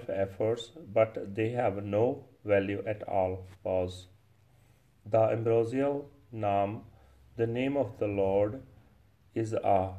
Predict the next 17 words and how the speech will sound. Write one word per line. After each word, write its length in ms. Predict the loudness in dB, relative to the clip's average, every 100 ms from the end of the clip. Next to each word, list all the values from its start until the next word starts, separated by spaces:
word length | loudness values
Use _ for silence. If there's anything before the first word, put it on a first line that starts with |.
| -16 -20 _ _ _ _
priceless 680 | 0 0 0 -2 -2 -2 -14 -14
jewel. 460 | -2 2 2 0 -6 -12 -20 _ _ _ _ _ _ -12
The 380 | -2 2 2 0 -4
Guru 360 | -2 0 -2 -2
has 360 | 0 0 -4
given 380 | -8 -4 -4 -4
me 300 | -4 -4 -6 -10 -4
this 320 | -4 -4 -8 -10 -8 -4
advice. 600 | -2 2 2 0 -4 -10 -14 -16 -20 _ _ _ _ _
It 260 | -8 -8 -4
cannot 440 | -2 0 0 -2
be 240 | -4 -4 -4
lost 540 | 0 6 6 4 -2 -10 -10 -16 _ _ _ _ _ _ _
and 280 | -4 -4 -4
it 280 | -6 -8 -6
cannot 380 | -2 -2 -2 -4
be 300 | -4 -4 -8